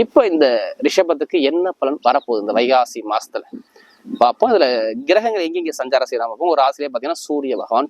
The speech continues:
சுக்கிர பகவான், குரு பகவான், ஒரு மூன்று கிரகங்கள் சஞ்சாரம் செய்யறாங்க. அதாவது ரிஷப ராசியில. அடுத்து கேது பகவான் பாருங்க, ஐந்தாம் பாவத்துல சஞ்சாரம் செய்யறாரு. கன்னிகா ராசியில பத்தாம் பாவத்துல சனி பகவான் சஞ்சாரம் செய்யறாரு. கும்ப ராசியில பதினோராம் பாவத்துல பாத்தீங்கன்னா செவ்வாய் பகவானும்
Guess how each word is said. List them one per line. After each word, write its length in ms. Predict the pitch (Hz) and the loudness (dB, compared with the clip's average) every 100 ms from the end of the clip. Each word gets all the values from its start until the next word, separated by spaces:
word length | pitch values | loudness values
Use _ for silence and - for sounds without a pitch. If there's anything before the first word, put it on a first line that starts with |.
| - | -4
சுக்கிர 260 | - 147 104 | -2 -2 -2
பகவான், 260 | 85 107 127 | -2 -2 -2
குரு 140 | 127 131 110 | 0 0 0
பகவான், 280 | - - - _ _ _ - - 117 | -2 -4 -6 _ _ _ -20 -2 0
ஒரு 100 | 113 120 | 2 2
மூன்று 260 | 143 156 143 | 2 0 -2
கிரகங்கள் 320 | 123 131 127 - | -4 -6 -10 -6
சஞ்சாரம் 280 | 104 98 - | -2 -2 -2
செய்யறாங்க. 240 | 78 - _ _ _ _ _ _ _ _ _ - | -8 -10 _ _ _ _ _ _ _ _ _ 0
அதாவது 240 | 104 95 339 | 2 4 2
ரிஷப 280 | - 139 127 82 | 4 2 2 0
ராசியில. 320 | - - 104 - _ _ _ _ 139 | -2 -8 -8 -8 _ _ _ _ 0
அடுத்து 180 | 139 135 165 | 2 2 2
கேது 160 | 185 175 | 2 4
பகவான் 200 | 151 131 | 2 0
பாருங்க, 180 | 127 156 135 | 0 0 0
ஐந்தாம் 260 | 147 156 | 0 0
பாவத்துல 240 | 123 117 139 117 | 0 -2 -6 -4
சஞ்சாரம் 260 | 104 92 | -4 -4
செய்யறாரு. 260 | - - - _ _ _ _ _ _ _ _ _ _ _ - | -6 -12 -20 _ _ _ _ _ _ _ _ _ _ _ 0
கன்னிகா 320 | 131 135 139 120 | 2 4 2 2
ராசியில 280 | 95 - 214 196 135 120 | 0 2 2 2 0 -4
பத்தாம் 280 | - 156 | -2 -2
பாவத்துல 240 | 131 120 156 | -2 -6 -6
சனி 120 | 131 156 | -6 -2
பகவான் 220 | 143 110 110 | -2 -4 -4
சஞ்சாரம் 240 | 110 95 | -4 -2
செய்யறாரு. 180 | 107 151 - | -2 -2 0
கும்ப 260 | 143 143 85 | 2 2 0
ராசியில 300 | - - - - _ _ _ _ _ _ _ - | -6 -12 -14 -20 _ _ _ _ _ _ _ 0
பதினோராம் 380 | 143 190 185 170 | 2 4 2 2
பாவத்துல 180 | 143 127 | 0 0
பாத்தீங்கன்னா 280 | 131 170 - | 0 0 0
செவ்வாய் 320 | 139 165 151 139 | 0 0 0 -4
பகவானும் 340 | 123 120 160 | -4 -6 -2